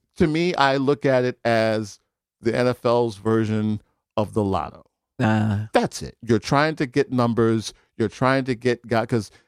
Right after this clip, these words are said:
Speaker 1: any idiot can have the first pick and draft Aaron Rodgers. Any idiot can go and draft,
Speaker 2: That's true.
Speaker 1: you know, uh, um, um,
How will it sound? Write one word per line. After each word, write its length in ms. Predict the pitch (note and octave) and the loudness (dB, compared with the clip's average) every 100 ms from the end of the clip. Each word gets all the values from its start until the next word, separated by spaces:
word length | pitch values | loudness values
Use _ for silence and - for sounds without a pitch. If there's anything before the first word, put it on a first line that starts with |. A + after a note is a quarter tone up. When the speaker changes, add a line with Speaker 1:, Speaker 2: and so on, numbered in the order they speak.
| _ _ _ - | _ _ _ -2
Speaker 1:
any 320 | F#3+ G#3 G3 - | 2 2 0 0
idiot 400 | D3 C3+ A#2 G2+ _ | 0 2 0 -2 _
can 380 | - A2+ G#2 G2+ | -2 0 0 0
have 280 | F#2 A#2+ A2 | 0 0 0
the 80 | A2+ | -4
first 340 | - A2+ - | 0 -2 0
pick 240 | A2+ A#2 - | 0 0 0
and 120 | G2+ | -2
draft 340 | G2+ G#2+ G2+ - | 0 0 0 -2
Aaron 260 | A2 G#2 G2+ | -2 -2 -2
Rodgers. 580 | G2 E2+ D#2 - _ _ _ _ _ _ - | -2 -4 -10 -20 _ _ _ _ _ _ -2
Any 320 | D3+ F#3 F3+ | 2 2 2
idiot 340 | D3+ C#3 B2+ - | 2 2 0 -2
can 180 | - A2 | -4 0
go 220 | A#2 A2+ | 2 2
and 160 | G2+ | 0
draft, 320 | G2+ A2+ G#2+ G#2+ | 0 2 2 2
Speaker 2:
That's 180 | C3+ | 2
true. 160 | - B2 | 2 2
Speaker 1:
you 80 | B2 | 2
know, 80 | A2 | 2
uh, 360 | G#2+ G#2 G#2 A2 | 0 -2 -2 -2
um, 580 | G#2 G2+ G2 G2+ F#2+ - _ | 0 0 2 0 -2 -8 _
um, 480 | A2 G#2 G2+ F#2+ F2+ | 0 0 0 -2 -4